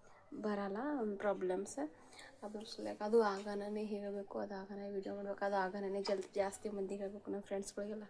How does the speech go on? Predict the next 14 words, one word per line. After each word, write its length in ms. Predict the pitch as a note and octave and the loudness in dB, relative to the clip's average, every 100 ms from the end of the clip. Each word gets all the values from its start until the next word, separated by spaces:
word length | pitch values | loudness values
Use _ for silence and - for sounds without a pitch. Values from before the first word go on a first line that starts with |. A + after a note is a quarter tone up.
| - - - - - - B3 | -16 -20 -18 -18 -20 -16 -6
ಆವಾಗೇ 340 | G#3+ A3 A3 | -2 2 2
ಹೇಳ್ಬೇಕಂತ 580 | G#3+ G#3+ A3 G#3+ A3 - | 2 0 -2 -2 -4 -4
ಹೇಳಿ 140 | A3 | -4
ಬಿಟ್ಟಿದ್ದಾನ. 480 | G#3+ G#3+ G#3+ G#3 A3+ D4 C#4+ - - - - - - - - | -4 -2 -2 0 -2 -4 -6 -12 -20 -20 -20 -20 -18 -18 2
ಹೇಳಿದಿಲ್ಲ 420 | A3 G#3+ G#3+ G3 | 8 8 8 6
ಎಲ್ಲಿ 240 | F#3 G3 C#4 - - - - - - - - - - | 2 2 0 -2 -16 -20 -20 -18 -18 -20 -20 -16 -4
ಅಂದ್ರೆ 240 | G#3 G#3+ - | 0 2 2
ಒಂದು 160 | A3+ A#3 | 4 4
ಸ್ವಲ್ಪ 240 | A#3 A#3 | 2 4
ಅಂಜಿಕೆ 280 | A3+ G#3+ A#3 | 2 4 2
ಇರ್ತಲ್ಲ. 360 | A3 - G#3+ B3+ A3 G#3 - - - - - - - A#3+ | 2 2 2 2 2 -2 -12 -20 -20 -20 -10 -6 0 6
ನಂದು 320 | A3+ A3 A3 | 8 10 8
ಇದು 180 | G#3+ A3 | 8 4
ಸೆಕೆಂಡ್, 560 | - G#3 G#3+ G#3+ G#3+ | 2 -2 0 -2 2